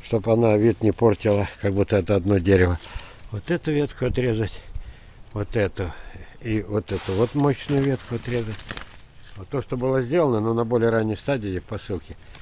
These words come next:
И сказать: «Вот вам, вот она, уже Железова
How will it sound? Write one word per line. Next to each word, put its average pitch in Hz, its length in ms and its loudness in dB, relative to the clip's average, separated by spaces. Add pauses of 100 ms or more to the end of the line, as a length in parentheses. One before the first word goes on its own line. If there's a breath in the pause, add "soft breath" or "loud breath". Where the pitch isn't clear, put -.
(320 loud breath)
И 151 80 -6
сказать: 104 420 0 (140)
«Вот 202 240 2
вам, 107 320 2 (1040 loud breath)
вот 131 220 2 (140)
она, 104 320 2
уже 98 120 2
Железова 98 560 4